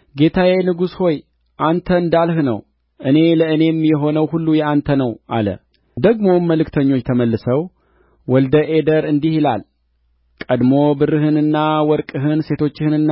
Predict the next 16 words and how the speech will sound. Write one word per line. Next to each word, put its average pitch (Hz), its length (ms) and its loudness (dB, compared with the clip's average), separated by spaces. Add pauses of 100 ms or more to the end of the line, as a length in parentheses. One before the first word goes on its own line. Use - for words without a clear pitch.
(140)
ልጆችህንም 147 640 -2
ትሰጠኛለህ 131 840 -2 (220)
ብዬ 113 260 -2 (160)
ልኬብህ 127 540 -2
ነበር። 107 300 -4 (800)
ነገም 143 440 2
በዚህ 160 340 -2
ጊዜ 147 200 -6 (180)
ባሪያዎቼን 160 800 -2
እልክብሃለሁ፣ 139 800 -4 (720)
ቤትህንም 165 600 2 (180)
የባሪያዎችህንም 156 1000 -2
ቤቶች 156 440 -2
ይበረብራሉ፣ 139 640 -2 (640)
ደስ 143 240 2
የሚያሰኛቸውንም 139 1000 0